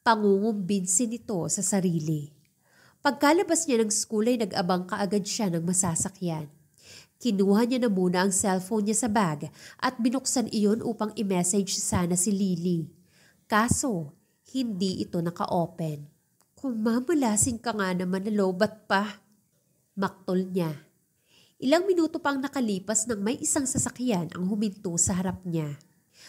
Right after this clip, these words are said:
Bumaba doon mula si Elton. At kinaladkad siya papasok sa sasakyan nito. Dahil nga sa malaki ito sa kanya at mas malakas, ay nagawa siya nitong buhatin at ipasok sa loob.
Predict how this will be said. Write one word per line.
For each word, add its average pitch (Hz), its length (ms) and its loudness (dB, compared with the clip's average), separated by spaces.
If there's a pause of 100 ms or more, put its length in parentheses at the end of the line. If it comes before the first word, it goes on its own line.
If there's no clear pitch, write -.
(240)
Bumaba 202 480 4
doon 196 320 0
mula 185 320 0
si 165 160 0
Elton. 160 640 -6 (640)
At 247 320 -2
kinaladkad 202 560 2
siya 202 320 -2
papasok 220 480 -2
sa - 80 -2
sasakyan 202 520 -2
nito. 170 440 -6 (480)
Dahil 202 400 4
nga 208 160 0
sa 285 160 2
malaki 220 400 -2
ito - 80 -14
sa 214 160 -2
kanya 226 480 -2
at - 240 -12
mas 208 160 0
malakas, 247 800 0 (400)
ay 233 100 2
nagawa 196 640 4
siya 208 160 0
nitong 214 320 -4
buhatin 202 500 0
at - 120 -8
ipasok 170 500 -4
sa 190 160 0
loob. 175 380 -2